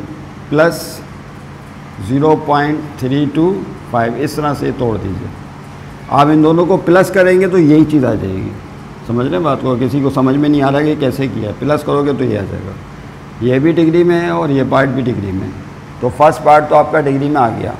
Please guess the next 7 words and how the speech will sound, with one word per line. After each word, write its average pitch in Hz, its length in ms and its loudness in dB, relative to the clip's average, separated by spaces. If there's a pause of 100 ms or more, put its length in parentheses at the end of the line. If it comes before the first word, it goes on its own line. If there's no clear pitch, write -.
(120)
अब 139 120 6
सेकंड 151 460 0
पार्ट 113 200 4 (640)
कौन 123 180 0
सा? 156 160 -2 (1600)
सेकंड 139 380 2
पार्ट, 127 200 6